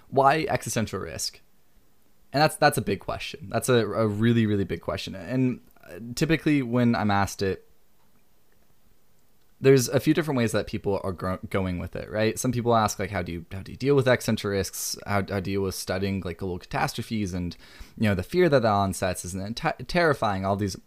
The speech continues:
all these kind of connected questions. And, but I think that takes in a different direction than I, I really want to take it today. The reason why I picked this to be the first Q and A question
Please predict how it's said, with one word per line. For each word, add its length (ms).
all 100
these 140
kind 200
of 40
connected 320
questions. 440
And, 240
but 180
I 60
think 160
that 140
takes 180
in 80
a 60
different 240
direction 260
than 100
I, 180
I 100
really 240
want 300
to 280
take 220
it 100
today. 340
The 80
reason 180
why 140
I 60
picked 180
this 160
to 80
be 100
the 100
first 300
Q 140
and 100
A 40
question 480